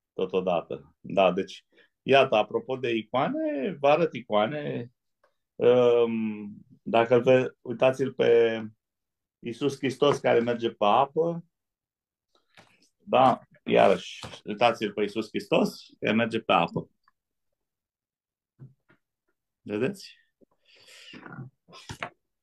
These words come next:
Deci asta sunt icoane, icoane de, de secol șase, șapte, da? Uh, vreți să mai vedeți icoane, uh, frumoase așa de în primele veacuri? Să-l vedeți pe Sfântul Teodor.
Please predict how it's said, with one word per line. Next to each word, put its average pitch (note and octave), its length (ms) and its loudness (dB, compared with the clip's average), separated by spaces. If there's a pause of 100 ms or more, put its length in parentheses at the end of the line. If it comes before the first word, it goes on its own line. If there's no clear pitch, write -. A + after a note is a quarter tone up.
(220)
Deci C#3+ 260 6
asta F#3 220 6
sunt F3+ 80 4
icoane, F3+ 680 6
icoane E3+ 460 -2
de, C#3 80 -6 (140)
de C#3 80 -8
secol D#3+ 340 -4
șase, D3+ 440 0
șapte, - 460 -6
da? G#2+ 360 0 (500)
Uh, F#2 500 -4 (640)
vreți C3 220 0
să D3+ 80 -4
mai D3 180 0
vedeți C#3 420 -2
icoane, C3+ 600 -4
uh, A2 360 -4
frumoase B2+ 480 -4
așa B2 220 -4
de G#2+ 120 -4
în G2 180 -6
primele A2+ 380 0
veacuri? B2+ 420 0
Să-l G#2 240 -6
vedeți A2+ 280 0
pe A#2+ 80 0
Sfântul B2 340 -4
Teodor. A2+ 500 2